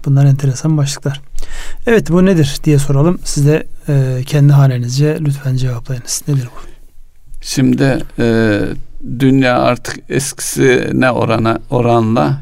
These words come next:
Speaker 2: çok daha hareketli. Yani insanlar seyahat ediyor. Ülkeler arasındaki gidiş gelişler, e, arttı.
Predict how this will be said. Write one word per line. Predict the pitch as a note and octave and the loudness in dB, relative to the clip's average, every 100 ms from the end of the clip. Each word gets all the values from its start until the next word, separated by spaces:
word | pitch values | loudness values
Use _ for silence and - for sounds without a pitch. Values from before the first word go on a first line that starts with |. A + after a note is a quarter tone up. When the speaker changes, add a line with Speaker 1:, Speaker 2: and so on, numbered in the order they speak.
| - | -6
Speaker 2:
çok | - C3+ - | -2 -2 0
daha | B2 A#2+ | 0 2
hareketli. | A#2+ A#2 A2 A#2 A2 - G#2+ | 2 0 -4 -8 -8 -6 0
Yani | A2+ A#2 | 0 2
insanlar | B2+ B2 A2 A2+ A#2+ | 0 -2 -2 2 2
seyahat | A#2+ A#2+ A#2 A#2 - | 2 2 2 2 0
ediyor. | - - - - | -6 -6 -8 -2
Ülkeler | C#3 C#3 - C3 B2+ B2+ - | 0 0 2 2 2 0 0
arasındaki | B2 A#2+ A2+ C3 A#2 A2+ - B2+ - - - - - - - C3+ | 2 2 0 0 0 -2 0 -2 -2 -6 -6 -6 -10 -10 -8 0
gidiş | C3+ B2+ - | 2 2 -2
gelişler, | - A#2+ A#2 - - A#2 - - - - - | 0 0 0 -2 -2 -2 -4 -10 -12 -10 -4
e, | A#2+ - A#2+ - - - - | -2 -2 -2 -4 -6 -6 -2
arttı. | C3 - - A#2+ | -2 -2 -8 -6